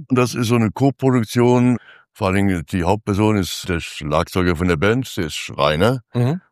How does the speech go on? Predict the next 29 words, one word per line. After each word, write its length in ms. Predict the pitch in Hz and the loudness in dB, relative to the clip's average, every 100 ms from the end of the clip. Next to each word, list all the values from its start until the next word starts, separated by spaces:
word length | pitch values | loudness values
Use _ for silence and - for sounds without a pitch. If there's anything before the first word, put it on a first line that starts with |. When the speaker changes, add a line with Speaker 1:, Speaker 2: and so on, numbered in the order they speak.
| _ _ | _ _
Speaker 1:
Der 180 | 107 104 | 0 2
hat 120 | 104 | 2
uns 180 | 101 104 | -2 -2
das, 200 | 87 - - | -4 -10 -12
das 180 | - | -8
Ganze 260 | - 95 95 | 0 2 2
schon 160 | 101 92 | 2 2
mal 100 | 92 | 4
hier 120 | 95 | 2
gemacht, 380 | 90 92 85 101 | 4 2 0 -4
ebenso 560 | 98 92 85 92 90 73 - | -2 0 0 0 0 -4 -14
wie 360 | 76 85 82 82 _ | -6 -4 -4 -6 _
die, 160 | - 82 | -8 -8
äh, 220 | 87 85 80 | -6 -4 -4
die, 80 | 80 | -6
äh, 260 | 76 80 - | -6 -8 -8
die 100 | 87 | -8
Theke 300 | 73 113 110 | -2 0 0
vorne. 380 | 98 98 95 90 - _ _ _ _ _ _ _ | 0 0 2 -2 -6 _ _ _ _ _ _ _
Und 600 | - 92 92 90 90 87 | -4 -2 0 0 0 0
man 180 | 87 80 | -2 -4
kann 180 | 101 95 | -4 -2
froh 200 | 98 104 | 0 2
sein, 160 | 98 | 2
wenn 80 | 95 | 0
man 100 | 90 | 0
so 100 | 98 | 0
jemand 320 | 95 87 85 | 0 -2 -2
hat. 140 | 85 | -4